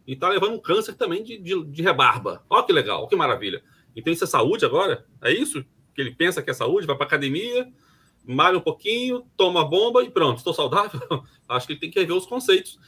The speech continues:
E esses conceitos são influenciados pela sociedade e por alguns médicos que sim, e outros profissionais de saúde, que sim,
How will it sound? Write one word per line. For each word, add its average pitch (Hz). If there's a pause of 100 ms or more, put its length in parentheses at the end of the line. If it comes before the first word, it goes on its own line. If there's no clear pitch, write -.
(260)
E 175
esses 170
conceitos 147
são 151
influenciados 131
pela 101
sociedade 147 (500)
e 254
por 277
alguns 247
médicos 208
que 190
sim, 185 (300)
e 139
outros 151
profissionais 120
de -
saúde, 175 (160)
que 233
sim, 190